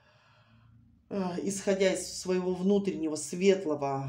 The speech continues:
э, чис-, кристально чистого состояния, действительно открывать людям дорогу и понимать, разбираться,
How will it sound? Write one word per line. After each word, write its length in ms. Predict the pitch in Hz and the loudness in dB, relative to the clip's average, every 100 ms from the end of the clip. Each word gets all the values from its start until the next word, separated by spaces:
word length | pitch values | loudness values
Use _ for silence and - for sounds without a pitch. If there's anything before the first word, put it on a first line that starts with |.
| 139 | -6
э, 340 | 131 147 - | -4 -6 -8
чис-, 680 | - - - 190 202 196 - | -10 -8 -4 0 0 -2 -6
кристально 720 | - 185 - - 196 165 156 | -4 -4 -4 0 2 2 -2
чистого 440 | - 185 - 147 135 | -6 -10 -8 -8 -6
состояния, 760 | 147 143 - 156 175 214 202 | -8 -8 -2 -2 -2 -2 -4
действительно 720 | 147 139 - 180 185 180 147 | -6 -10 -10 -10 -6 -4 -4
открывать 560 | - - 156 165 160 - | -6 -6 -2 0 -2 -4
людям 380 | 156 156 151 147 | -10 -6 -4 0
дорогу 320 | 156 185 175 | 0 -2 -6
и 160 | 170 - | -6 -8
понимать, 680 | - 165 160 160 165 165 | -4 -2 -2 -2 -4 -4
разбираться, 960 | 147 135 131 151 147 139 - 120 117 | -6 -6 -6 -4 -2 -4 -8 -12 -12